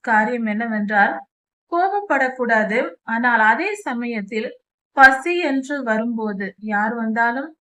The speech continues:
அவர்களுக்கு ஆகாரம் கொடுத்து அவர்களை போஷித்து மனிதாபிமானத்தோடு நாம் நடந்து கொள்ள வேண்டும். அது நமக்கு நன்மையாக இருக்கும். பசியோடு இருக்கிறவர்களை கண்டால்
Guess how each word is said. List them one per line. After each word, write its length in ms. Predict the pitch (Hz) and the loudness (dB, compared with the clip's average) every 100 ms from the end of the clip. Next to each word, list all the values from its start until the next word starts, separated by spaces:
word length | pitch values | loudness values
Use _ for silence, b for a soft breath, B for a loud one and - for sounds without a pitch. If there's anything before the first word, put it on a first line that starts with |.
| _ | _
அவர்களுக்கு 580 | 214 220 220 220 220 | -6 -4 -2 -4 -4
ஆகாரம் 520 | 214 208 226 233 233 220 | -2 -2 -2 -4 -4 -4
கொடுத்து 580 | 220 208 208 214 214 - _ _ | -6 -8 -6 -8 -8 -14 _ _
அவர்களை 460 | - 226 220 220 202 | -6 -4 -4 -6 -4
போஷித்து 720 | 240 294 311 277 214 220 214 220 | -2 -2 -4 -6 -8 -8 -8 -4
மனிதாபிமானத்தோடு 1200 | 240 254 320 330 311 302 269 233 220 220 226 233 | -2 0 2 2 2 0 -2 -2 -4 -6 -6 -4
நாம் 240 | 233 214 208 | -2 -2 -2
நடந்து 400 | 202 196 208 220 | -4 -4 -6 -6
கொள்ள 260 | 214 208 | -8 -6
வேண்டும். 500 | 202 196 190 202 196 _ _ _ | -6 -6 -6 -6 -8 _ _ _
அது 320 | - 226 247 | 2 2 2
நமக்கு 400 | 269 220 220 - | -2 -2 -4 -4
நன்மையாக 560 | 233 208 208 208 208 220 | -4 -2 -4 -4 -6 -4
இருக்கும். 560 | 214 202 190 208 202 - _ _ | -4 -6 -8 -6 -6 -10 _ _
பசியோடு 640 | 262 247 302 311 349 359 | 2 2 0 0 0 0
இருக்கிறவர்களை 720 | 302 302 277 269 262 254 262 | -2 -2 0 0 0 -2 -4
கண்டால் 720 | - 233 214 214 214 220 208 | -4 -2 0 0 2 0 -2